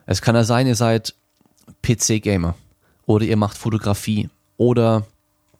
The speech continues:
ihr seid jetzt irgendwie in einem handwerklichen Beruf, ihr seid Kfz-Mechaniker, ähm, ihr seid Grafikdesigner, es ist scheißegal,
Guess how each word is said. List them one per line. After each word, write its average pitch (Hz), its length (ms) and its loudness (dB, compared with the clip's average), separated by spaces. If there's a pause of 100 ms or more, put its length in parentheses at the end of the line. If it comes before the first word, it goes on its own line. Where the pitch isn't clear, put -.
(260)
ihr 101 480 2 (580)
seid 101 300 0
jetzt 101 220 -2
irgendwie 101 300 0
in 98 80 -2
einem 101 120 -2
handwerklichen 107 460 -2
Beruf, - 500 -2 (380)
ihr 101 180 -2
seid 98 480 0
Kfz-Mechaniker, 98 1120 0 (1200)
ähm, 107 520 2 (320)
ihr 110 120 0
seid 107 220 -2
Grafikdesigner, 110 1120 0 (300)
es 139 140 0
ist 143 140 0
scheißegal, 104 720 -2